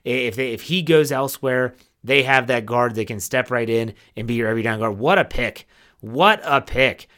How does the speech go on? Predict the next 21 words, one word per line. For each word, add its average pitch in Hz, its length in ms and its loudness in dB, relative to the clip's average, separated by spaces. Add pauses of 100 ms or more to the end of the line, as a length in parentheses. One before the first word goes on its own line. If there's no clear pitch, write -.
(120)
Pick 175 220 0
number 165 240 2
one 151 380 -2
thirty-five 135 720 0
in 104 100 -6
the 101 80 -10
fourth 151 440 -2
round, 117 420 -4
Kevin 139 340 -4
Dotson 113 480 -2 (320)
looks 139 260 -2
like 131 160 0
the 123 100 -6
guard 131 440 2
they're 127 140 0
gonna 127 200 -4
have 127 400 2 (140)
for 107 220 -6
over 131 260 2
a 117 80 0
decade 101 640 0